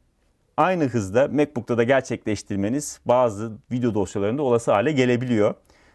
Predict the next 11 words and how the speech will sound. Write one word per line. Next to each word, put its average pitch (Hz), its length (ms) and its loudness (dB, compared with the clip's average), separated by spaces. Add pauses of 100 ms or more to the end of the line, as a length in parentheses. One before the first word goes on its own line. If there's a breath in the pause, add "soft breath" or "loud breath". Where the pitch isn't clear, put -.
(160 soft breath)
Unutmamak 190 600 0
gerek, 202 280 2
Skylake 180 520 -2
tabanlı 165 360 2
yeni 151 160 0
Core, 170 360 0 (120)
Core 151 220 2
M 190 40 -4
işlemcilerle 135 640 2
beraber 143 540 2
de 165 220 -2